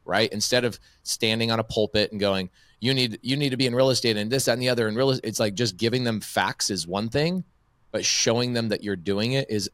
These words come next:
completely more effective. And it's the same thing when I first started out,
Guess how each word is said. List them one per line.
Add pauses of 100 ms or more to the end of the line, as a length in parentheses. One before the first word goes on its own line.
(100)
completely
more
effective. (500)
And
it's
the
same
thing
when
I
first
started
out,